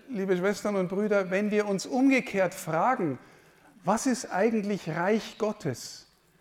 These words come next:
dann ist eine meiner Lieblingsdefinitionen, Reich Gottes ist das Reich der heilen,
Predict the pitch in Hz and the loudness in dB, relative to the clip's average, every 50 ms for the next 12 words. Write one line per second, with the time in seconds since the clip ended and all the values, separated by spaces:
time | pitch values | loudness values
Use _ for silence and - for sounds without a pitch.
0 | _ _ _ _ _ _ _ _ _ - - 175 175 185 196 185 - - - - | _ _ _ _ _ _ _ _ _ -4 -2 0 2 2 0 0 -2 -4 -6 -8
1 | - - - - _ _ _ _ _ - 160 175 208 220 208 196 185 185 196 202 | -12 -20 -20 -20 _ _ _ _ _ 4 6 6 6 6 4 4 4 4 4 6
2 | 190 185 180 202 247 277 269 262 262 247 214 - - - 156 139 - 147 135 127 | 4 4 4 4 4 2 2 2 0 0 0 -2 -2 -2 -2 -2 0 -2 -4 -4
3 | 123 - - - 139 135 151 160 170 190 202 196 196 196 - _ _ _ _ _ | -6 -6 -6 -4 -2 -2 0 -2 -2 -2 -4 -6 -10 -12 -16 _ _ _ _ _
4 | _ _ _ _ _ - 131 143 160 180 185 175 - - 175 196 208 - 240 214 | _ _ _ _ _ -8 -2 0 2 2 2 0 0 0 0 0 0 0 -2 -2
5 | - - - - - 175 - - - - 156 139 - - 123 131 139 160 196 185 | -2 -4 -10 -6 -6 -6 -6 -6 -6 -6 -6 -6 -4 -6 -4 -2 -2 0 -2 -2
6 | - - - - 156 - - - - 170 170 185 208 220 220 214 208 208 202 202 | -4 -4 -4 -2 -2 -2 -4 -6 -2 0 2 2 2 2 2 0 -2 -2 -4 -6